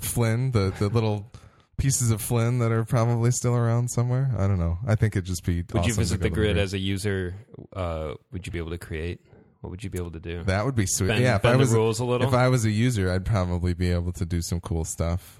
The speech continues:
Speaker 2: Yeah, that would be cool.
Speaker 1: I might not be as powerful as Flynn, but I could figure some things out.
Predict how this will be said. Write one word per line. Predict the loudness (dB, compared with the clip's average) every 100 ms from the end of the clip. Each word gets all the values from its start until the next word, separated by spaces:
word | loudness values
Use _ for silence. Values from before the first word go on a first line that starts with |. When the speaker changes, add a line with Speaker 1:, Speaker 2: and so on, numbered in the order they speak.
| -10
Speaker 2:
Yeah, | -6
that | -6
would | -8
be | -10
cool. | -10 -8 -2
Speaker 1:
I |
might | -2 -2
not | -4 -4
be | -4
as | -2
powerful | -2 -2 -4 -6
as | -6 -6
Flynn, | -2 -2 -2 -6 -10 -8
but | -8 -8 -14 _ _ _ _ _ _ _ _ -10
I | -8
could | -6
figure | -6 -6 -6
some | -6 -6
things | -6 -6
out. | -6 -8